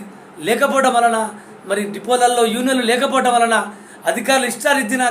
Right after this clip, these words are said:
కార్మికులను మనోవేదనకు గురి చేస్తూ విపరీతమైనటువంటి పనిభారాలు పెంచేసి వాళ్ళను నడ్డి విరుస్తున్నారు.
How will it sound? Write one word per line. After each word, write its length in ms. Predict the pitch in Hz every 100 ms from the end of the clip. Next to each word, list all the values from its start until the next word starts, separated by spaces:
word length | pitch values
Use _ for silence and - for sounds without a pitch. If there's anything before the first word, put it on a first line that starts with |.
| 233
కార్మికులను 540 | 220 240 247 240 233 202 - - - - - - - - - - - - - - - - 143 147
మనోవేదనకు 640 | 202 277 277 269 262 202
గురి 120 | 233 240
చేస్తూ 240 | 240 254 233 202 - - - - - - - - - - - -
విపరీతమైనటువంటి 720 | - 233 269 269 254 240 233 208
పనిభారాలు 680 | 208 - 190 220 240 233 214
పెంచేసి 680 | 202 202 262 262 277 - - - -
వాళ్ళను 280 | 185 175
నడ్డి 240 | 165 185 269
విరుస్తున్నారు. 680 | 269 - 262 247 226 208